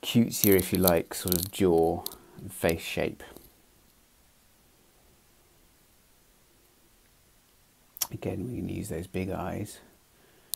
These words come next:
Trying to get the jaw right, trying to get that face shape right can be actually quite tricky. Um, it's, I think it's one of the kind of hardest things when you're trying to draw something kind of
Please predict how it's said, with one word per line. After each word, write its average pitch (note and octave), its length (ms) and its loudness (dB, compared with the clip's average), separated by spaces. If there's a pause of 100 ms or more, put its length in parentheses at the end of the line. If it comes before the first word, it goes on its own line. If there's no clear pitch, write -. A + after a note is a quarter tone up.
(420)
Trying G2 220 -8
to - 100 -14
get - 200 -8
the - 100 -20
jaw E2+ 280 -6
right, D#2+ 280 -6 (340)
trying G2 200 -4
to F#2 60 -8
get D#2 120 -2
that - 160 -6
face F#2 300 -4
shape - 260 -8
right - 160 -8
can - 180 -2
be - 20 0
actually - 280 -8
quite - 240 -2
tricky. - 440 -12 (760)
Um, E2 720 0 (2750)
it's, - 280 -4
I G2+ 120 -6
think G#2 200 0
it's F#2 120 -4
one G2 140 0
of F2+ 60 0
the F#2+ 80 0
kind F#2 240 0
of F2+ 60 -8
hardest F2+ 400 -2
things E2 460 -2 (580)
when F#2+ 120 0
you're F#2 120 2
trying F#2 240 -2
to - 80 -10
draw F#2+ 160 0
something F2+ 340 -6
kind F#2 260 -4
of F2+ 120 -6